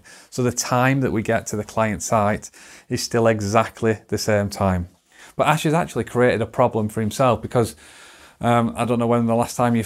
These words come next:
you flew was, but the, uh, the, the lockers above people's heads, uh, become full very, very quick. So there are times when, when he may not be able to put his suitcase, um,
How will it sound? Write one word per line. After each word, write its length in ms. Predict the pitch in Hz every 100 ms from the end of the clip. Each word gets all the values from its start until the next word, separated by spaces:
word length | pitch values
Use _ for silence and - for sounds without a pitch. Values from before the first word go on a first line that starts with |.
| -
you 120 | 113
flew 260 | - 117 113
was, 240 | 120 104
but 300 | 104 113 - - - - -
the, 180 | 123 117
uh, 240 | 113 110 98 -
the, 160 | - 104
the 120 | 113
lockers 640 | 110 120 - 110 95 - - _ -
above 380 | 107 123 117 -
people's 380 | 120 117 113
heads, 580 | - 135 123 - - - -
uh, 200 | 107 104
become 320 | 104 117 123 117
full 320 | - 135 131 - -
very, 400 | 127 120 120 - -
very 220 | 113 113
quick. 440 | - 117 - - - - -
So 120 | - 120
there 180 | 113
are 120 | 110 104
times 640 | - 127 127 123 120 113
when, 280 | 113 110 104 _ _ _ _
when 140 | 107 107
he 120 | 113
may 220 | 113 113
not 200 | 113 -
be 120 | 107
able 240 | 104 101 107
to 140 | 110
put 240 | - 107 -
his 180 | 127
suitcase, 880 | - 120 92 107 104 131 131 - - _ _ -
um, 460 | 98 101 98 92